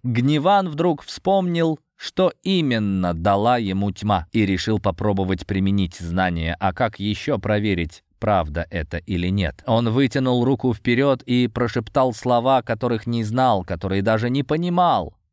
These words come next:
Они сами лились у него с языка, словно кто-то чужой говорил за него.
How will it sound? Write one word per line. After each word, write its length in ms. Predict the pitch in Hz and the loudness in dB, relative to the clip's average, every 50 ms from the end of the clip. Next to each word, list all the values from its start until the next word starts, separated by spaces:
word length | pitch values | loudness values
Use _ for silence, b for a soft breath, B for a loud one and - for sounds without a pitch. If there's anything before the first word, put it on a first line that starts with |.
| _ - | _ -4
Они 220 | 95 92 90 87 | -2 -2 -2 -2
сами 320 | 85 - 143 147 131 110 98 | -2 0 0 0 0 0 0
лились 480 | 92 90 92 95 92 90 85 - - | 0 0 0 2 0 0 -2 -4 -4
у 20 | 87 | -4
него 320 | 87 87 87 87 87 82 | -2 -2 -2 -2 -4 -4
с 100 | - - | -4 -4
языка, 560 | 92 90 87 85 92 82 - - 135 131 117 - | -4 -4 -2 -2 -4 -2 -2 0 0 0 -2 -2
словно 400 | - 117 110 107 98 95 98 92 | -4 -2 0 0 0 0 -2 -2
кто-то 320 | - - 113 98 - 92 | -2 -2 -4 -2 -2 -4
чужой 440 | - - 101 95 87 107 123 113 98 | -4 -2 -2 -2 0 0 0 0 0
говорил 520 | 90 87 95 92 95 92 90 90 87 85 80 | 0 0 0 0 2 2 0 0 0 -2 -2
за 160 | 76 82 85 | -2 -2 -2
него. 360 | 85 82 80 80 71 - | -2 -2 -2 -4 -6 -8